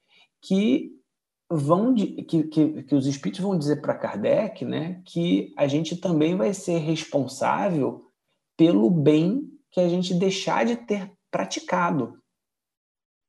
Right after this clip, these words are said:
né? A gente não é só responsável pelo mal que a gente faz. A gente também, se a gente quiser ficar estático, a gente vai ser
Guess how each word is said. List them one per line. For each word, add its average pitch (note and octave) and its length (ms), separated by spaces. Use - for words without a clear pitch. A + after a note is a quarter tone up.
né? D3 260
A D#3+ 60
gente D#3 240
não G#3+ 80
é A3 60
só A3+ 100
responsável F3 600
pelo D3+ 320
mal A#2+ 720
que B2 140
a A#2 40
gente A2 240
faz. - 480
A A2+ 140
gente D3+ 340
também, F3 720
se - 220
a B2+ 40
gente D3 260
quiser B2 340
ficar B2+ 520
estático, - 960
a C3+ 100
gente C3 320
vai C3 200
ser D3 640